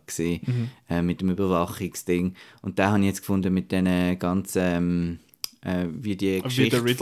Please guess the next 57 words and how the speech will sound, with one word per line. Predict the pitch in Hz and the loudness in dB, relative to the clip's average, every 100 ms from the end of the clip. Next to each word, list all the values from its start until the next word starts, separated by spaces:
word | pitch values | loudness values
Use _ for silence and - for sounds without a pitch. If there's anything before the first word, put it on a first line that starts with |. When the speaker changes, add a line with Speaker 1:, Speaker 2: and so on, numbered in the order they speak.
| 120 | 4
Speaker 1:
vom | 107 | 4
Riddler | 104 117 113 | 6 6 6
Speaker 2:
aufgebaut | 110 104 | 4 4
Speaker 1:
am | 107 | 2
Speaker 2:
ist | |
Speaker 1:
Schluss | 110 107 113 - - | 2 4 2 2 0
Speaker 2:
eigentlich. | 107 | 2
Speaker 1:
dann, | 101 104 104 92 | 4 4 2 2
Speaker 2:
Mhm. | |
Speaker 1:
äh, | 101 | 0
ausläuft | 104 95 95 - | 2 2 2 0
und | 98 | -4
so, | 95 | -2
ist | 92 - | -2 0
so | 92 | 0
wirklich, | 92 95 95 - - - - - | 0 0 -2 -6 -20 -20 -14 -6
hat | 90 | -4
mich | 92 | -2
so | 95 | -4
ein | 87 | -2
bisschen | 92 90 | 0 0
an | 90 90 | 0 -2
den, | 87 87 85 90 - _ | -2 -2 -2 -6 -14 _
das | - 90 | -10 -6
mit | 90 | -6
dem | - | -6
Capitol | - 82 - - 92 | -4 -4 -4 -6 -4
Speaker 2:
Ja, | 90 | 0
Speaker 1:
erinnert | - 131 92 92 90 - | 2 2 2 2 0 -2
Speaker 2:
ja. | 90 | -2
Speaker 1:
und | 87 87 - | -4 -6 -10
ja. | 87 76 - - _ _ _ _ _ | -6 -6 -8 -14 _ _ _ _ _
Also | 98 117 | 0 4
Speaker 2:
Aber | |
das | 131 | 6
Speaker 1:
ist | 127 | 6
Speaker 2:
ist | |
Speaker 1:
ein, | |
Speaker 2:
ja | 139 | 6
der | 131 | 4
Speaker 1:
ist | 139 | 6
ein | 120 | 6
Batman | 123 - 131 127 | 4 4 4 4
Speaker 2:
Joker, | 113 - - - - 135 | 2 -4 -16 -18 -12 -6
äh, | |
der | 143 | -4
Joker | 139 151 160 143 | 2 4 4 2
hat | 127 123 | 2 0
ja | 127 | 2
auch | |
Speaker 1:
Genau, | 117 98 | 4 4
Speaker 2:
schon | 139 131 135 | 6 4 2
so, | 98 | 2
Speaker 1:
ja. | 95 - - - 92 | 2 0 -8 -6 -4
Speaker 2:
so | 123 127 | -2 -4
Themen | - 123 123 | 0 0 2
gehabt | 127 | 0